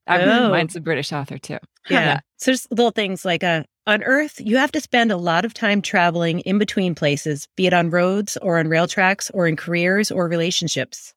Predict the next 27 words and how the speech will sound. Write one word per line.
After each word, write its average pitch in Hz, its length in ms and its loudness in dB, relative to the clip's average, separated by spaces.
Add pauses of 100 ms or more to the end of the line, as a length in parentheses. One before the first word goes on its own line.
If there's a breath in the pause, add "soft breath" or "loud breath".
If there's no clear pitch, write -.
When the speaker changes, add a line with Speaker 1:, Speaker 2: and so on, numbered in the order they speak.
(140)
Speaker 2:
This 226 160 0
particular 285 460 2
type 240 240 0
of 214 120 -4
road 196 260 2
was 180 140 -2
a 185 40 -2
motorway. 160 500 0 (140)
A 180 80 -4
motorway 208 580 2
is 180 140 -4
the 185 80 -6
most 180 240 -2
advanced 175 520 0
type 214 200 0
of 196 120 -2
road 170 220 2
there 156 160 0
is, 135 420 -2 (520)
which, 196 300 0
as 196 200 0
with 202 140 -4
most 240 280 2
forms 185 280 0
of 180 100 -6
human 170 300 0
advancement, 143 600 0